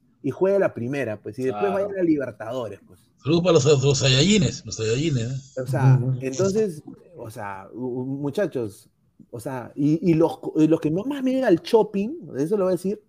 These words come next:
Speaker 1: ahora lo voy a decir en serio, sin filtro, me llega al pincho, se-, al pincho me llega, es de que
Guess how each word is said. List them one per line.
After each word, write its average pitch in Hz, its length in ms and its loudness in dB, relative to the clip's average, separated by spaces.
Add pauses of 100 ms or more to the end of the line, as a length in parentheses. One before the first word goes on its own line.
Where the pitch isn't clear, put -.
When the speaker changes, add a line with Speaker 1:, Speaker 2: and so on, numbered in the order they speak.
Speaker 1:
ahora 139 240 -2
lo 160 60 -2
voy 143 100 0
a - 40 0
decir 156 340 -2
en 117 140 -8
serio, 135 260 -4
sin 110 180 -12
filtro, 123 380 -8 (520)
me 135 100 -8
llega 196 260 -10 (120)
al 120 180 -4 (360)
pincho, 151 460 2
se-, 113 200 -10 (140)
al 110 180 -8
pincho 156 380 -2
me 113 140 -6
llega, 95 220 -10 (640)
es 170 140 2
de 208 140 4
que 151 340 4